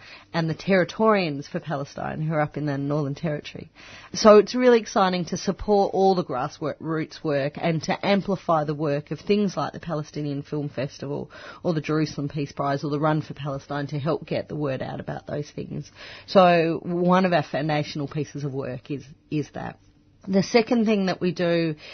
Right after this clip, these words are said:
is try and engage with the media, 'cause that's harder for grassroots to do. And there's a whole lot of proactive work in terms of the media that we need to do to make sure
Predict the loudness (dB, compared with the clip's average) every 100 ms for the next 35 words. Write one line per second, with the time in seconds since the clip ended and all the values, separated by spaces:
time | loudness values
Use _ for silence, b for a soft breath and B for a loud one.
0 | B B 0 2 4 6 6 4 2 2
1 | 2 0 -4 -2 -2 0 0 -4 -6 -6
2 | 0 0 0 2 2 2 0 -8 -8 -10
3 | -6 -8 -8 -10 -10 -8 -8 -8 -10 B
4 | B B 2 4 4 2 0 2 4 4
5 | 2 4 4 4 2 0 -12 B B -6
6 | 4 6 6 2 -6 -10 -8 -10 -10 -10
7 | -10 -10 -10 -10 -10 -8 -4 -4 -4 -6
8 | -6 -6 -4 -4 -2 -4 -6 -6 -4 -2
9 | -4 -4 -2 0 -2 -2 0 2 2